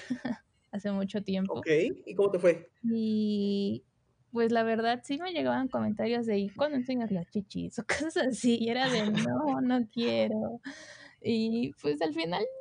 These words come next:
Speaker 1: pues, ya ni pude, porque entré a la universidad y dije: "Ya después".
Speaker 2: Sí, sí.
Speaker 1: Será un sueño que luego cumpla. Pero sí, mira, en ese tema yo siento que no, perdón si hay ladridos, es que tengo tres perros y, ah,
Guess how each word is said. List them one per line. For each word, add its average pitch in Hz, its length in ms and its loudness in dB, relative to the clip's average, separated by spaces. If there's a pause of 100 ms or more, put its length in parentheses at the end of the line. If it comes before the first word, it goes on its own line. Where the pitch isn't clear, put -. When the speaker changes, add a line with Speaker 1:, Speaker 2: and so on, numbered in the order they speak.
(140)
Speaker 1:
pues, 285 180 0
ya 277 120 2
ni 311 140 -4
pude, 277 320 0
porque 190 260 -2
entré 220 160 2
a 277 40 -2
la 330 120 0
universidad 196 680 0
y 78 340 -6
dije: 101 380 -4
"Ya 135 120 0
después". 127 380 -4
Speaker 2:
Sí, 165 100 -2
sí. 151 220 -6 (280)
Speaker 1:
Será 226 200 0
un 240 140 -2
sueño 214 540 -2
que - 220 -8
luego 175 280 -2
cumpla. - 440 -6 (680)
Pero 214 460 4
sí, 254 200 0
mira, 214 180 2
en 226 100 2
ese 262 200 -4
tema 262 320 0
yo 240 180 2
siento 233 420 0
que 214 120 4
no, 208 600 4
perdón 226 300 2
si 269 120 0
hay 233 140 4
ladridos, 214 360 4
es 220 120 -4
que 202 80 -2
tengo 196 260 0
tres 220 260 4
perros 247 420 2
y, 208 40 0 (160)
ah, 254 240 2